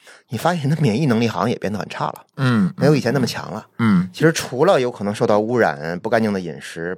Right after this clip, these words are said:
Speaker 1: 高压力，包括还有一些药物的催化之外的话，还有一个很重要的原因，就是因为我们的胸腺也可能也会萎缩。
Speaker 2: 哦。
Speaker 1: 对，而这个呢是很难逆转的，因为它是一个自然老化的过程。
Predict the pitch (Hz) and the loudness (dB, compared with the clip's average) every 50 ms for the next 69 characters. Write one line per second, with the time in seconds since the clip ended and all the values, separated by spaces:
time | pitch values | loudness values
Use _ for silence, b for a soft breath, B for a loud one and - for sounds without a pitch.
0 | - - - 120 117 117 120 117 120 113 120 123 120 120 113 98 73 - b b | -8 0 2 4 4 4 4 2 0 0 0 0 0 -2 -6 -8 -10 -14 b b
1 | b b b b - 117 107 104 92 95 104 104 98 87 110 110 123 151 147 127 | b b b b 0 0 0 0 0 0 0 0 0 -2 -2 -2 0 2 2 2
2 | 101 95 90 - - 139 139 131 135 107 90 - - 135 147 170 160 92 - - | 2 -2 -6 -4 -2 -2 0 2 2 0 0 0 -2 -4 -2 0 0 0 -2 -4
3 | - - - 76 - - 104 127 127 101 87 - 113 110 98 87 76 69 73 85 | -8 -6 -8 -8 -2 -2 0 0 0 -4 -6 -2 -2 -2 -2 -2 -4 -6 -8 -8
4 | 87 87 78 82 90 95 92 80 - - - - 143 139 147 143 - 113 85 76 | -6 -6 -6 -6 -6 -6 -6 -6 -8 -10 -6 -2 0 2 2 2 2 0 0 0
5 | 80 87 90 - - 80 87 90 - - - 90 76 - - - - 78 - _ | -4 -8 -8 -8 -10 -12 -10 -10 -12 -10 -10 -8 -10 -10 -12 -14 -18 -18 -18 _
6 | _ _ _ _ - - - 104 104 107 113 110 104 95 92 87 90 82 - _ | _ _ _ _ -6 0 2 4 4 4 4 2 0 -2 -4 -6 -8 -12 -12 _
7 | - 90 87 - _ - - 135 143 - 208 175 120 95 92 85 85 82 - - | -8 -8 -8 -8 _ -6 -4 -2 0 2 2 2 2 0 -4 -6 -8 -8 -6 -4
8 | 98 92 90 82 78 - - 85 78 78 87 113 120 101 98 80 - - 76 73 | -2 -2 -2 -2 -4 -6 -6 -4 0 2 4 4 4 4 2 0 -4 -4 -10 -8
9 | - - 104 101 - 113 107 101 98 95 98 98 - 107 87 87 107 92 - - | -4 -2 -2 0 2 0 0 0 0 0 0 0 2 2 2 2 0 -2 -2 -2
10 | 85 82 82 85 - 104 82 - - - | -2 -2 -2 -2 -6 -6 -6 -6 -10 -18